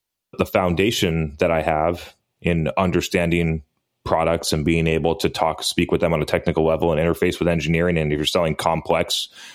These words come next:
products, then being able to communicate those effectively,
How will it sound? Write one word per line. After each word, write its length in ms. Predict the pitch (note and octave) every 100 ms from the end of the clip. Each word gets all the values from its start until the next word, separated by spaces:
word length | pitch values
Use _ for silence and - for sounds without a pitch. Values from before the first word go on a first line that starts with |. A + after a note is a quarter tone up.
| -
products, 560 | - E2 F2 E2+ - - -
then 640 | D2 E2+ E2 D#2+ D#2 D2
being 260 | C#2+ E2+ E2
able 220 | D#2+ E2+
to 140 | -
communicate 640 | - F2+ E2 E2 - F2 F2
those 180 | E2+ F2
effectively, 680 | - F2 G2 E2+ G2 G#2+